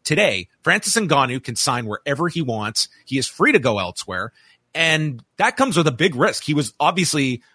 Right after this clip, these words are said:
offered a lot of money, and Dana White is going to his tried and true playbook where he said, you know, Francis Ngannou, he, uh, he wants to make a lot of money and go fight lesser competition, basically implying that, you know, he just, he's not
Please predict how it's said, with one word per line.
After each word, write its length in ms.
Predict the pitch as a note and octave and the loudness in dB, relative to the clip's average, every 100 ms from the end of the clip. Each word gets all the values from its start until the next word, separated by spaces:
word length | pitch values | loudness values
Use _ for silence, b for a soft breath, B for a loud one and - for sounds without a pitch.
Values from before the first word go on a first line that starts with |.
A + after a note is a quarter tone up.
| b | b
offered 300 | D#3 D3+ D3 | 0 2 2
a 60 | C3 | 0
lot 320 | A#2 A#2+ D3+ | 0 2 2
of 120 | D3+ | 2
money, 440 | B2 A#2 F#2 A2+ _ b b _ - | 0 -2 -2 -10 _ b b _ -2
and 440 | C3 B2+ B2 A2+ _ _ _ _ _ A2 | 0 0 -2 -6 _ _ _ _ _ -4
Dana 280 | E3 F3+ | 0 2
White 340 | D#3+ D#3 D3+ D#3+ | 2 2 2 0
is 400 | D3+ C#3 C3 A2 - | 0 0 0 -4 -8
going 280 | D3 D3+ D3 | 0 0 2
to 160 | C3+ C3 | 0 0
his 180 | A#2 B2 | 0 -2
tried 320 | - F3 G3+ | 2 4 4
and 100 | G#3 | 0
true 220 | - F3+ | 0 -2
playbook 540 | - E3 E3+ A2+ G#2+ A2+ | 0 2 2 0 -6 -2
where 160 | B2+ | -2
he 120 | A2+ | -2
said, 280 | B2 C3+ A#2+ b b b | -2 0 -2 b b b
you 60 | D3 | 0
know, 100 | B3+ | 2
Francis 400 | E3 G3 - F3+ | 2 2 2 0
Ngannou, 460 | D#3 D3 F3 A3+ | 2 2 2 0
he, 280 | G3 D#3+ E3 | -4 0 4
uh, 160 | E3 D#3+ - b b b b b | 4 4 0 b b b b b
he 160 | - C#3+ | -4 0
wants 280 | D#3 F3 - | 4 4 2
to 80 | F3 | 0
make 180 | F3 | 2
a 40 | F3+ | 2
lot 200 | D#3 E3+ | 2 2
of 60 | |
money 260 | D3 C3 A#3+ | 2 0 0
and 100 | F#3 | 2
go 100 | F3+ | 2
fight 340 | - E3 G3+ C3 | 4 0 0 0
lesser 280 | D3 - | 0 0
competition, 800 | F#3+ D#3 F3 F#3+ - A#3+ - E2 _ | 0 0 0 -2 0 0 0 -10 _
basically 540 | G3 C4 C4 G3 F#3 | 0 2 0 2 2
implying 460 | D#3+ - C#3 C#3+ C#3 | 2 2 2 4 2
that, 140 | C3+ | 0
you 60 | C#3 | 0
know, 140 | B2 | -2
he 160 | A#2+ G3 | -2 0
just, 360 | F#3+ F3+ - - | 0 0 -4 -8
he's 280 | F3+ E3 | -8 -4
not 260 | G3+ G3 G3 | 0 2 2